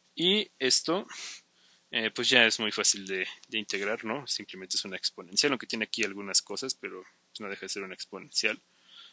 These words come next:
Y va a quedarnos, eh, bet-, va a quedarnos menos beta entre dos beta. Este beta va a aparecer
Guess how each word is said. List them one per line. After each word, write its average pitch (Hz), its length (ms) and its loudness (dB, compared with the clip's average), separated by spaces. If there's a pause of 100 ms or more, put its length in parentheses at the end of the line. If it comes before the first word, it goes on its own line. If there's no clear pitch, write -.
(120)
Y 139 420 2
va 120 140 0
a 107 40 -2
quedarnos, 110 720 0 (260)
eh, 95 280 -2
bet-, 110 200 -4 (220)
va 110 40 -4
a - 40 -4
quedarnos 104 540 -2 (200)
menos 117 600 -2
beta 110 420 -8 (1120)
entre 107 420 -8
dos 104 240 -2
beta. 143 460 -4
Este 117 220 -6
beta 104 220 -6
va 104 80 -4
a 101 40 -4
aparecer 98 500 -2